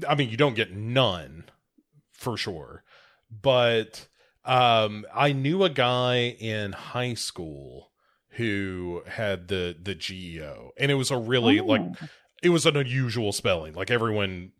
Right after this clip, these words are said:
Speaker 1: knew that, like, "Oh, that's a little weird." And, you know.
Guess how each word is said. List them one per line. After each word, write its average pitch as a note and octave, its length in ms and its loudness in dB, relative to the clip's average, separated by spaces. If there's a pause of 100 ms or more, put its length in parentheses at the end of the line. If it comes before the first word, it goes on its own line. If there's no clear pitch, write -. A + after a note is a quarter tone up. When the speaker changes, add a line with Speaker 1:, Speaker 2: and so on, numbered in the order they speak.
(240)
Speaker 1:
knew A2 360 0
that, F#2+ 200 0
like, F#2 200 -4
"Oh, G2+ 360 -2
that's G2+ 160 -6
a A2+ 40 -4
little D2 220 -4
weird." D#2 420 -8 (580)
And, G2+ 680 -2 (640)
you G#3 100 -2
know. F#2+ 140 -4